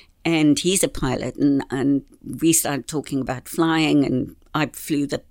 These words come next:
Tiger Moth, and, and my ex-partner got so angry with me. He said, "Don't talk about that.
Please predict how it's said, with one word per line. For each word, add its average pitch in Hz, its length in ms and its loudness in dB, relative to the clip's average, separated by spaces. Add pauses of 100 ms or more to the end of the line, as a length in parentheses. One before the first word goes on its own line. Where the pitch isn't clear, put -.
Tiger - 360 -4
Moth, 143 600 -4 (140)
and, - 300 -10 (720)
and 143 340 0
my 139 320 -2
ex-partner - 640 -8
got 139 260 -8 (180)
so - 480 0
angry - 380 -4
with - 240 -12
me. - 80 -12
He - 140 -10
said, - 200 -6 (200)
"Don't 220 220 -2
talk - 260 -2
about - 300 -6
that. - 300 -14